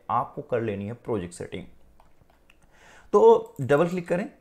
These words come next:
जो मेरे प्र-, शॉर्ट की फ्रेम रेंज है ज़ीरो to वन थर्टी है, तो मुझे यही फ्रेम रेंज रखनी है। जो हमारा एस्पेक्ट रेशियो होने वाला है फ़ोर ज़ीरो नाइन सिक्स टू वन टू वन सिक्स ज़ीरो का होने वाला है। तो यहाँ पे आपको आना है, प्रेस करना है,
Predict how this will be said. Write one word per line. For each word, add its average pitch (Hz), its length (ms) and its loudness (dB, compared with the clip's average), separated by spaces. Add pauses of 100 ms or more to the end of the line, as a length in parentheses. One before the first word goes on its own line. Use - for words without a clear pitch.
जो 147 160 -4
मेरे 170 180 -2
प्र-, 151 420 0
शॉर्ट 127 380 -4
की 185 60 -8
फ्रेम 147 440 -10
रेंज 165 260 -6
है 165 120 -8
ज़ीरो 113 380 -6
to 113 60 -6
वन 104 180 -6
थर्टी 147 480 -8
है, 170 60 -4
तो 170 120 -12
मुझे 117 340 -10
यही 98 260 -6
फ्रेम 139 300 -12
रेंज 147 220 -8
रखनी 151 340 -8
है। - 420 -12 (100)
जो 139 140 -4
हमारा 185 300 -6 (100)
एस्पेक्ट 190 460 -8
रेशियो 170 360 -4
होने 160 280 -6
वाला 151 280 -4
है 156 140 -10
फ़ोर 113 320 -6
ज़ीरो 104 220 -8
नाइन 101 220 -6
सिक्स 170 440 -10
टू 127 60 -8
वन 123 360 -8 (480)
टू 127 60 -6
वन 139 220 -6
सिक्स 123 300 -12
ज़ीरो 104 280 -4
का 170 380 -12
होने 110 200 -6
वाला 76 220 -6
है। - 180 -10 (1200)
तो 196 60 2
यहाँ 202 320 -2
पे 196 60 -2
आपको 160 340 -4 (100)
आना 117 280 -2
है, 175 200 -8
प्रेस 143 280 -8
करना 120 340 -6
है, 135 220 -12